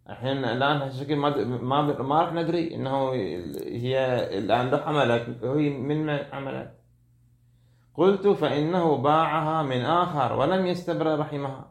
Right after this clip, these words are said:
ثم باعها الثاني من رجل آخر فوقع عليها ولم يستبرئ رحمها". إذا كلهم هالشكل ماشيين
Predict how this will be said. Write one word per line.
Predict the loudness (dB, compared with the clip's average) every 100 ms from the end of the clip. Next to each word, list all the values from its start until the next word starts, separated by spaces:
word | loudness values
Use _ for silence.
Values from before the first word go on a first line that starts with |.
| _
ثم | -4 0 4
باعها | 4 4 2 -2
الثاني | -2 -2 0 0
من | -2 0
رجل | 0 0 0 2
آخر | 2 2 0 0
فوقع | 0 4 4
عليها | 4 2 2 2 0 0
ولم | 2 2 2
يستبرئ | 0 -2 0 0
رحمها". | -2 -6 -6 -8 -12 _ _ -6
إذا | -4
كلهم | 0 2 4
هالشكل | 2 2 2
ماشيين | 2 2 0 -4 -8